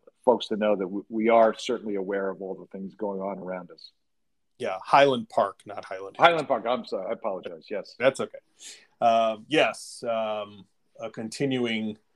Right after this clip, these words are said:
Speaker 2: I can't even call it a problem. I, I think epidemic isn't overstating it.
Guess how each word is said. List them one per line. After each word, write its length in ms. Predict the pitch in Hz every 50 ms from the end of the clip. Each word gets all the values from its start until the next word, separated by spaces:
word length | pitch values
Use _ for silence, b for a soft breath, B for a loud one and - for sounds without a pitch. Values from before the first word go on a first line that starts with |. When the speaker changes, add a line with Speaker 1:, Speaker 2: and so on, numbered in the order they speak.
| _ _ _ _ _ _ _ _ _ _ _ _
Speaker 2:
I 100 | 104 104
can't 240 | - - 139 127 120
even 140 | 113 107
call 240 | 107 - 139 123 117
it 60 | 104
a 40 | 92
problem. 720 | - - - 139 127 127 127 117 113 104 98 101 110 104
I, 240 | 95 92 95 95 101 98 - _ _ _
I 40 | 107
think 320 | - - - 123 120 -
epidemic 640 | - 127 - - - 92 107 117 117 117 107 95 - 107
isn't 260 | 98 - 110 95 98
overstating 600 | 104 98 101 101 - - - 107 101 98 92 95
it. 160 | 92 98 -